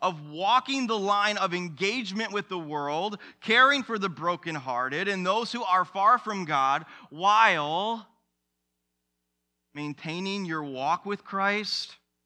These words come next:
and your holiness before God. To be in the world, not of the world. How many of you have heard that phrase before?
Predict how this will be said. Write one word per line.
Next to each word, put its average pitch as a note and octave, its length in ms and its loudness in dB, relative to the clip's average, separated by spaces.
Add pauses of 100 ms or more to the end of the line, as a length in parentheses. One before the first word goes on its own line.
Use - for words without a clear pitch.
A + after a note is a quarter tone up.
(1500)
and B2+ 160 -14
your D3 140 -10
holiness D#3+ 640 -8
before C#3 460 -8
God. E2+ 520 -2 (2250)
To B2+ 80 -16
be C3 80 -6
in C#3+ 260 -6
the E3+ 100 -8
world, F3+ 640 -4 (1400)
not C3 220 -8
of C3 260 -6
the G#2+ 80 -12
world. F2 260 -12
How G#2+ 60 -10
many C#3 120 -6
of C3 60 -10
you A#2+ 80 -16
have - 0 -
heard C3+ 160 -8
that B2+ 140 -6
phrase A#2+ 260 -10
before? F#2+ 400 -16